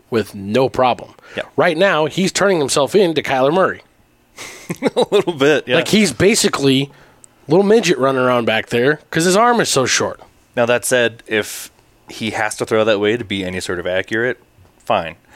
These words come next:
Speaker 2: But then that goes back to your discussion about, is he actually a quarterback?
Speaker 1: Yeah. If we, if we can't get that fixed in him, if we can't get his arm movements fixed in him, he's not a long-term quarterback solution. Plain and simple.
Speaker 2: Yeah. He's a good athlete,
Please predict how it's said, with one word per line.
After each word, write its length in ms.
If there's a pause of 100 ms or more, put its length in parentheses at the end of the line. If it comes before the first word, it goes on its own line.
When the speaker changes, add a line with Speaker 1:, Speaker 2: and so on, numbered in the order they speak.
(200)
Speaker 2:
But 80
then 140
that 100
goes 220
back 200
to 80
your 60
discussion 400
about, 240
is 100
he 100
actually 260
a 20
quarterback? 540
Speaker 1:
Yeah. 160 (1400)
If 140
we, 140
if 140
we 100
can't 300
get 200
that 220
fixed 380
in 120
him, 140
if 120
we 60
can't 200
get 120
his 140 (100)
arm 340
movements 760 (140)
fixed 420
in 120
him, 160
he's 240
not 220
a 40
long-term 540
quarterback 420
solution. 380 (440)
Plain 180
and 140
simple. 400
Speaker 2:
Yeah. 100 (760)
He's 100
a 60
good 120
athlete, 320